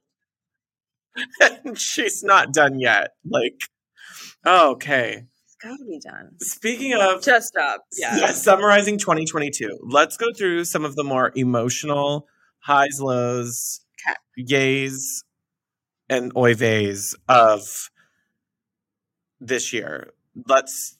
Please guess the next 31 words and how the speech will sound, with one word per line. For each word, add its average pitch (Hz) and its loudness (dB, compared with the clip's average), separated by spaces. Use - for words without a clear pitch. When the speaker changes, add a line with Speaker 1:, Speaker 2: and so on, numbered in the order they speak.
Speaker 1:
do - -12
you 165 -2
wanna 170 2
pick 180 -6
some, 151 0
like, 131 2
business 180 -4
highlights, 113 -2
like, 139 0
some - -8
top 151 0
hits - -2
from 131 -4
your 120 -2
business 104 -8
highlights? - -10
Speaker 2:
Like - -6
a 214 -2
thr-, 202 -12
like, 185 -2
three 202 -4
top 208 -2
hits? 233 -4
Speaker 1:
Let's 151 -2
do 87 -4
it. 71 -8
Speaker 2:
Okay. 180 -6
Um, 208 0
I 190 0
meant 196 -4
to - -10